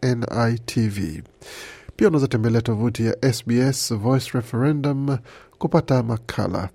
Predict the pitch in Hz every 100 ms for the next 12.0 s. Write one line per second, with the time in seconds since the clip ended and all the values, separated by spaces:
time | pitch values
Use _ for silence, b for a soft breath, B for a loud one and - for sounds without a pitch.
0 | _ _ 98 104 110 110 117 127 120 120
1 | 117 127 123 120 120 120 113 113 123 143
2 | 139 127 131 127 - 120 113 98 139 170
3 | 147 139 B B B - 123 - 143 113
4 | - _ - 120 120 127 - 104 95 -
5 | - 113 101 123 - _ _ - 107 131
6 | 131 123 117 B B B 131 135 127 104
7 | 101 - 107 92 98 - 98 101 - 113
8 | 117 117 113 104 101 101 110 123 123 123
9 | 127 120 113 110 113 110 107 143 135 101
10 | 76 B B B B - - - 117 110
11 | 107 107 110 123 131 120 127 101 82 -